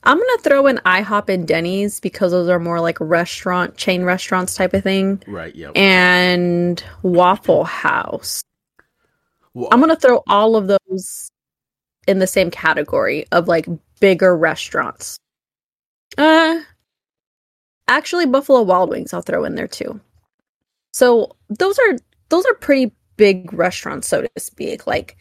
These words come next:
Speaker 2: Yeah,
Speaker 1: there's
Speaker 2: these
Speaker 1: a
Speaker 2: are
Speaker 1: lot
Speaker 2: all
Speaker 1: of
Speaker 2: very big chain
Speaker 1: tables.
Speaker 2: restaurants.
Speaker 1: Yeah, they're, like, they're, they're big on the inside, you know? It's, it's not super intimate, but there's not loud music. They have good food.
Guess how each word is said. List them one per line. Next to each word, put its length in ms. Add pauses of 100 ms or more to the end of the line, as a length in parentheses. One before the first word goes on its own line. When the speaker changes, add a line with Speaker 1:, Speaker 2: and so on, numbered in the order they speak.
(120)
Speaker 2:
Yeah, 140
Speaker 1:
there's 120
Speaker 2:
these 80
Speaker 1:
a 40
Speaker 2:
are 80
Speaker 1:
lot 20
Speaker 2:
all 260
Speaker 1:
of 60
Speaker 2:
very 280
big 220
chain 100
Speaker 1:
tables. 220
Speaker 2:
restaurants. 680 (300)
Speaker 1:
Yeah, 420 (120)
they're, 240
like, 240 (140)
they're, 380
they're 180
big 240
on 120
the 120
inside, 340
you 80
know? 260
It's, 140
it's 180
not 220
super 340
intimate, 720 (320)
but 120
there's 120
not 220
loud 160
music. 460
They 80
have 200
good 160
food. 440